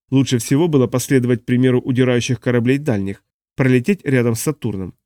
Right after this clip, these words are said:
Тем самым Бейкер окажется на широкой дуге, охватывающей возможной траектории всех кораблей, что покинули Диону и Тефию и намеревались совершить пертурбационный манёвр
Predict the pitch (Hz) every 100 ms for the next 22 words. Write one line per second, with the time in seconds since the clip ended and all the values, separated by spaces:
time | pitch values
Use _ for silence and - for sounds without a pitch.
0 | _ _ _ _ 131 117 190 175 117 131
1 | - 127 123 127 120 117 127 135 131 147
2 | 127 117 120 117 117 175 - _ _ 120
3 | 120 180 185 139 127 131 120 127 127 135
4 | 131 135 120 127 123 - 160 156 110 -
5 | 127 - 120 120 139 180 - _ _ -
6 | 143 123 131 143 135 127 123 123 135 123
7 | 123 135 - 120 - 104 98 _ _ _
8 | - 127 123 123 131 120 - 123 120 170
9 | 180 - _ _ - 131 - 123 131 -
10 | 147 170 147 127 123 143 170 120